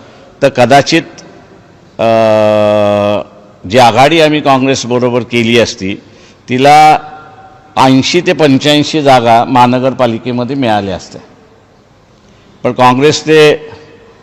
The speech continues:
ती युती निभावली नाही, असं मी त्या ठिकाणी म्हणणार आणि म्हणून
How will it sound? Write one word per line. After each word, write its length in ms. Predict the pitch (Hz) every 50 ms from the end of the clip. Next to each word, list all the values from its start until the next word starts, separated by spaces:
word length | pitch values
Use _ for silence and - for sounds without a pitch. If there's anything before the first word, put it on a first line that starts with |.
| _ _ _ _ _ _ _ _ _ _ _
ती 240 | - 135 139 131 123
युती 360 | 123 127 123 120 - 151 151
निभावली 580 | 135 127 120 110 95 95 120 147 156 156 160 165
नाही, 160 | 165 160 151
असं 220 | 147 135 - - 135
मी 100 | 135 131
त्या 120 | 120 123
ठिकाणी 400 | 110 101 101 - 113 117 117 120
म्हणणार 420 | 117 107 104 101 95 101 95 82 78 - - - _ - - - _ _ _ _ _ _ _ _ _ _ _ _ _ _ _ _ _ _ _ _ _ _ _ _ _ _ _ _ _ _ _ _ _ _ _ _ _ _ _ -
आणि 200 | 101 117 123 131
म्हणून 420 | 127 120 131 143 147 147 151 -